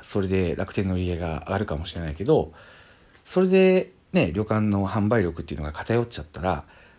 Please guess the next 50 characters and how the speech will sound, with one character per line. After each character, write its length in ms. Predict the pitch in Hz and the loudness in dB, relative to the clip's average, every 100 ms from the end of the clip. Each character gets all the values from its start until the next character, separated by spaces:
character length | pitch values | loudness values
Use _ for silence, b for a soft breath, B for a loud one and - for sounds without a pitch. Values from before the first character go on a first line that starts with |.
| b | b
ま 80 | - | -2
あ、 20 | |
も 120 | 165 | 0
し 80 | 214 | 0
か 100 | - | 0
し 80 | - | 0
た 80 | 80 | -2
ら 220 | 78 - _ _ _ _ - | -8 -12 _ _ _ _ -2
ね、 220 | 147 76 | -2 0
そ 160 | - 139 | -4 0
の 160 | 139 | 0
後、 500 | 131 131 131 127 - - B B B B B B - | 2 2 4 4 0 -6 B B B B B B -8
旅 120 | 147 | -2
館 260 | 131 175 151 | 2 2 2
全 320 | 131 175 196 | 2 2 2
体 320 | 196 202 196 | 4 4 4
が 160 | 196 190 | 4 2
こ 200 | 190 170 | 2 -4
う 20 | |
継 220 | 151 208 214 | 0 2 4
続 220 | 208 208 | 2 0
し 80 | 202 | 0
て 60 | |
い 60 | 196 | 0
く 80 | 175 | 0
の 80 | |
が 100 | 92 | 0
難 300 | 85 117 156 | -2 -2 2
し 80 | 180 | 2
く 100 | - | 4
な 100 | 185 | 2
っ 40 | 175 | 0
て、 420 | - 90 76 - b b b b b _ - | 0 0 0 -2 b b b b b _ -8
取 180 | - 214 | 4 4
れ 60 | |
る 80 | 240 | 6
だ 100 | 226 | 4
け 340 | 220 196 180 - - - - - _ - - | 8 6 6 0 -14 -8 -8 -10 _ -18 2
こ 300 | 135 120 113 | 6 8 6
う 40 | |
根 120 | 117 | 2
こ 100 | 117 | 2
そ 120 | 110 | 0
ぎ 340 | 110 104 101 - - | 0 0 -2 -6 -4
取 160 | 127 113 | -2 -2
っ 40 | |
ち 120 | - | -4
ゃ 40 | 78 | -6
っ 20 | |
て、 380 | - 104 82 | -2 0 0